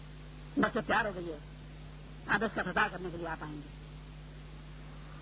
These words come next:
تو ہم نے کہا کہ یہ مجھے قابل نہیں ہے کہ میں مسجد کا افتتاح کروں۔ ہاں جی، میں اپنے آپ کو حضور صلی اللہ علیہ وسلم مسجد کا افتتاح کرنے کے قابل نہیں پاتا ہوں۔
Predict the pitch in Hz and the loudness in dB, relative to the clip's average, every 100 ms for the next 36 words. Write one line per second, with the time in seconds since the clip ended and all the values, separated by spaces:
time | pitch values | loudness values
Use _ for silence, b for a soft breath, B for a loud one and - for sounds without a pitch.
0 | - - - - - - 214 202 202 202 | -10 -10 -10 -10 -6 4 6 8 6 4
1 | 196 240 208 196 - 190 208 185 175 185 | 4 6 6 4 4 4 4 2 2 0
2 | 170 151 175 170 147 170 165 160 147 - | -2 -2 -4 -4 0 0 0 -2 -6 -8
3 | - - - - - - - - - - | -10 -10 -10 -10 -10 -10 -10 -10 -10 -10
4 | - - - 165 156 160 - - 202 226 | -10 -10 -2 0 0 -2 -8 6 8 8
5 | 214 208 214 190 165 - - - - 190 | 8 4 4 0 -2 -4 -10 -8 2 6
6 | 220 185 190 180 160 190 160 190 185 175 | 8 8 4 2 0 0 2 4 4 2
7 | 170 180 190 165 165 156 - - | 2 4 2 2 -2 -6 -8 -10